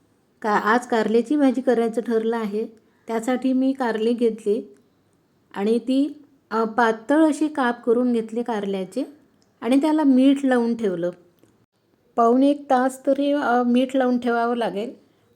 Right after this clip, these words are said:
तोपर्यंत आपण भाजीची तयारी करूया. त्यासाठी मी घेतला कांदा, लसूण, आलं, हिरवी मिरची, कोथिंबीर आणि कढीपत्ता.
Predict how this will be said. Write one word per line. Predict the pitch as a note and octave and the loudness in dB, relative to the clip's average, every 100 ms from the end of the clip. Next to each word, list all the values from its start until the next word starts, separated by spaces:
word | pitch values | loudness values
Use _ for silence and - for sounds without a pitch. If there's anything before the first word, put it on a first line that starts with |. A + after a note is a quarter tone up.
| _ _ _ _ _ _ _ - | _ _ _ _ _ _ _ 0
तोपर्यंत | B3+ C4 C#4 C#4 C#4 B3+ C4+ D4 | 0 2 2 4 4 2 0 -2
आपण | A3 A3 B3+ C4+ | -4 -2 -2 0
भाजीची | A3 A3 A#3 A#3 C4+ | -2 -2 -2 -2 -2
तयारी | B3+ A3+ A3 | -2 -2 -2
करूया. | A#3+ G#3 G3+ F#3+ A3 - _ _ _ | -2 -2 0 -2 -4 -12 _ _ _
त्यासाठी | B3+ B3+ C4 C4 | -2 0 -2 0
मी | B3+ | 2
घेतला | B3 A#3+ A#3 A#3+ | 2 2 0 -2
कांदा, | A#3+ G#3 G3 G3+ G#3 A#3+ - | -2 -2 0 0 -2 -6 -6
लसूण, | A#3 G3+ G3+ - G3+ G#3 G#3+ | 0 0 0 -2 -2 -2 -6
आलं, | G3 F#3 F3+ E3+ A3 - _ _ _ _ _ _ _ - | -6 -4 -4 -4 -6 -12 _ _ _ _ _ _ _ 0
हिरवी | A#3+ B3+ C#4+ | 4 6 6
मिरची, | C#4+ C#4 - C4+ | 6 4 0 0
कोथिंबीर | C#4+ C#4 B3+ - A#3+ A#3 B3 C#4+ - | 0 0 -2 0 0 2 0 -2 -4
आणि | G3+ B3 | 0 0
कढीपत्ता. | C#4 A3 G3 G3 E3+ - D3+ | 2 2 2 -2 -6 -10 -14